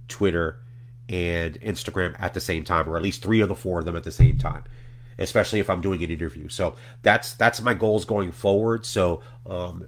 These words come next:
any advice you can give me, if your fellow podcasters out there, let me know. I'm open to hearing advice.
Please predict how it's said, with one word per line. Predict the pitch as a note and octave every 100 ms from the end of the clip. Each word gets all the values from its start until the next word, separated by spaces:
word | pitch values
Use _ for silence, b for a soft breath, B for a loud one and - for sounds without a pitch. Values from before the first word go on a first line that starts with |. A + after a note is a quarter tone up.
| - -
any | A2 G#2+
advice | F#2+ G2+ G#2 F#2+
you | G#2
can | F2+
give | G2+ G2
me, | G2 F#2+ F#2+ - A2
if | G2+
your | F#2+
fellow | F#2+ F#2
podcasters | G2 G2 G#2 F#2+ G2+
out | G2+ G2 G2+
there, | G2 F#2+
let | F2 F#2
me | F#2
know. | F2+ F2+
I'm | F2+
open | F2+ F2+ F2
to |
hearing | F2+ - G2 F2+
advice. | E2 G#2+ A2 -